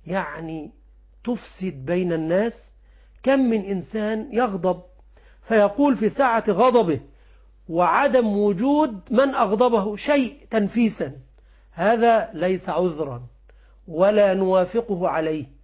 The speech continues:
وإنما نقول تحليلا للأسباب والدوافع.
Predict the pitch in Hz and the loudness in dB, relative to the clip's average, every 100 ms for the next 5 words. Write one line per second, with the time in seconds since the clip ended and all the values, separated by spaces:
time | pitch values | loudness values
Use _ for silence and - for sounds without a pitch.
0 | _ - - _ _ _ - 160 180 170 | _ -20 -20 _ _ _ -8 -6 -4 -2
1 | 226 226 220 214 - - - _ _ - | -2 0 -2 -4 -8 -20 -20 _ _ -12
2 | 160 160 - 240 254 214 - - _ _ | -8 -8 -6 -2 -2 -2 -6 -14 _ _
3 | _ - 151 - 175 165 226 240 202 160 | _ -10 -6 -6 -6 -4 -2 0 -2 -2
4 | 143 147 156 147 - 160 202 151 147 123 | -6 -10 -12 -16 -10 0 0 0 -6 -4
5 | 139 123 - - | -4 -4 -8 -18